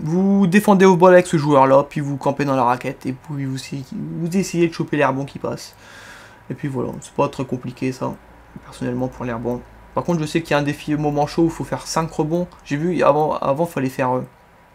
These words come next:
fallait faire, euh, dix rebonds avec le Dwayne Wade sur un match dans les défis moments chauds. Ils ont dé-,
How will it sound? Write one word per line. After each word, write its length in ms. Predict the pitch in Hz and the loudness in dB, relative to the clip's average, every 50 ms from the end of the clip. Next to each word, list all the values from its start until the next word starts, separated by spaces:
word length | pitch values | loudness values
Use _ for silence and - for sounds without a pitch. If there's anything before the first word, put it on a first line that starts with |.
| _ _ _ _ _ _ _ _ _ _ _ _ _ _ _ _ _ _ - - _ _ _ _ _ _ _ _ - - - - - _ | _ _ _ _ _ _ _ _ _ _ _ _ _ _ _ _ _ _ -20 -20 _ _ _ _ _ _ _ _ -20 -20 -20 -20 -20 _
fallait 220 | - 170 165 170 | 0 4 4 4
faire, 280 | 170 - 185 170 165 165 | 6 6 6 6 6 4
euh, 40 | 160 | 4
dix 120 | 156 180 | 2 0
rebonds 300 | 196 196 202 185 190 220 | 2 2 2 2 2 2
avec 180 | 214 202 202 - | 2 2 2 0
le 60 | 170 | 0
Dwayne 200 | 156 165 175 175 | 0 2 0 0
Wade 200 | 180 190 185 - | 0 0 -2 -2
sur 160 | - 160 143 | -2 0 0
un 60 | 147 | 2
match 280 | 156 165 170 170 - - | 2 2 0 0 -2 -6
dans 80 | 147 143 | -6 -4
les 220 | 147 143 143 139 | -2 -2 -2 -2
défis 260 | 131 135 - - - | -4 -6 -6 -6 -6
moments 220 | 151 143 143 135 143 | -6 -4 -4 -6 -6
chauds. 240 | - - 160 147 | -6 -6 -6 -6
Ils 120 | 143 139 135 | -4 -4 -4
ont 60 | 143 | -4
dé-, 160 | 131 131 131 | -4 -6 -6